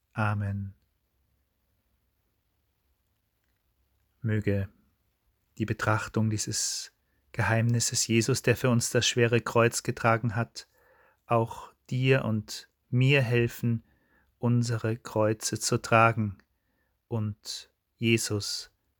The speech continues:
nachzufolgen. Auf die Fürsprache des heiligen Johannes Paul des Zweiten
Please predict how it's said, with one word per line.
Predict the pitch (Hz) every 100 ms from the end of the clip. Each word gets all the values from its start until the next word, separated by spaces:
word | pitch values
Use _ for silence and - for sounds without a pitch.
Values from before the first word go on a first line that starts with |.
| -
nachzufolgen. | 107 104 - - - 107 101 98 98 - _ _ _ _ _ _ _ _
Auf | 143 131
die | 123
Fürsprache | - 127 120 - 117 110
des | 110 -
heiligen | 120 113 117 113
Johannes | 110 113 113 -
Paul | - 110 113 127 -
des | 107 -
Zweiten | - 110 113 120 120